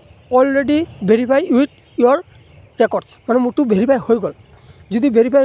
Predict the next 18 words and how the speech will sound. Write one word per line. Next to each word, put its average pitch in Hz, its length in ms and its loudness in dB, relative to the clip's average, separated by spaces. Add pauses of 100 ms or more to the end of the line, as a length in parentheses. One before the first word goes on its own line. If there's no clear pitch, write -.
নহয়, 247 240 0
তেন্তে 233 200 -2
আপোনালোকে 254 280 -4
চেণ্ড 226 200 -2
অ' 247 80 -2
টি 254 80 -6
পিত 254 160 -10
click 240 180 -4
কৰাৰ 254 160 0
লগে 240 140 -4
লগে 247 120 -2 (100)
আপোনাৰ 247 340 -4 (180)
aadhar 233 180 0
কাৰ্ডৰ 247 220 -2
লগত 247 200 -2
link 233 140 -4
থকা 254 200 -2
মোবাইলত 240 240 0